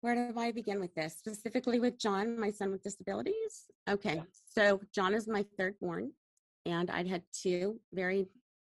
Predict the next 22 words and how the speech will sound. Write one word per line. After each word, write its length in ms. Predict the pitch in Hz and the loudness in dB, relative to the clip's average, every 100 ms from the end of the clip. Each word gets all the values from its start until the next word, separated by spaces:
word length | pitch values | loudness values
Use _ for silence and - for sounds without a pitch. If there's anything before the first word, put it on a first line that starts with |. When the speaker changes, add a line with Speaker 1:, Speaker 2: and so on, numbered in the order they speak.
| - | -8
Speaker 1:
what 160 | 165 185 | -2 0
we 100 | 190 | 0
would 120 | 185 | 0
call 240 | 185 175 - | -2 -4 -4
typical 600 | - 185 185 180 185 202 _ _ _ | -8 -6 -4 0 0 -2 _ _ _
babies, 600 | - 165 170 202 220 247 - - | 0 2 0 -2 -2 -2 -6 -8
and 460 | 160 160 156 160 165 _ _ - - _ | -4 -2 -2 -4 -6 _ _ -20 -20 _
was 200 | 175 175 - - - | -6 -6 -8 -20 -2
bringing 240 | 185 175 | 2 2
a 60 | 175 | 2
third 280 | - 175 170 | 0 -2 0
one 120 | 175 | 0
into 220 | 180 175 | 0 -2
the 100 | 170 | -4
world 440 | 165 170 170 202 202 | -4 -4 -2 -4 -2
and 260 | 175 165 | 0 0
never, 360 | 175 180 175 - | -2 -2 -2 -4
ever 320 | 175 165 170 | -8 -6 -6
anticipated. 840 | 170 165 175 190 - 175 165 170 180 | -2 -2 -2 -4 -6 -4 -4 -2 -4
Of 440 | 202 - _ _ | -6 -12 _ _
course, 240 | - 202 - _ | -2 -2 -4 _
people 240 | 208 185 | -6 -6